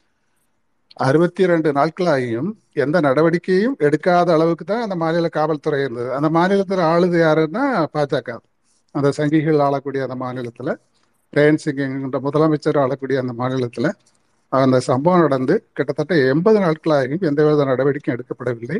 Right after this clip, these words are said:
அந்த வீடியோ வைரலான பின்புதான் அவர்கள் நடவடிக்கையை துவங்குகிறார்கள். ஆஹ், ஆனால் இன்று வரை இந்தியாவினுடைய பிரதமர் அதை பற்றி எந்த வாய் திறந்து எதையுமே பேசல. ஆஹ், இந்த அளவுக்கு தான் வந்து,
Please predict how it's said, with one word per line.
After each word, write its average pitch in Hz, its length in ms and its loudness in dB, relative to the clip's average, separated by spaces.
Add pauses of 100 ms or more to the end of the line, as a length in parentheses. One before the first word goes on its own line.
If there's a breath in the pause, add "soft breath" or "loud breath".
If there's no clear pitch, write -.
அந்த 147 300 2
வீடியோ 202 440 2
வைரலான 160 500 2
பின்புதான் 160 600 2 (580)
அவர்கள் 151 440 2 (720)
நடவடிக்கையை 165 880 0
துவங்குகிறார்கள். 156 640 0 (1120)
ஆஹ், 147 320 2
ஆனால் 143 500 0
இன்று 214 360 -2
வரை 233 400 -2 (480)
இந்தியாவினுடைய 185 600 0
பிரதமர் 180 540 -2
அதை 160 220 -2
பற்றி 185 260 -6
எந்த 170 340 0 (440)
வாய் 151 260 2
திறந்து 156 400 -4
எதையுமே 151 460 -2
பேசல. 131 380 -4 (1300)
ஆஹ், 139 300 0
இந்த 190 280 2
அளவுக்கு 190 360 0
தான் 214 240 -6
வந்து, 170 340 -2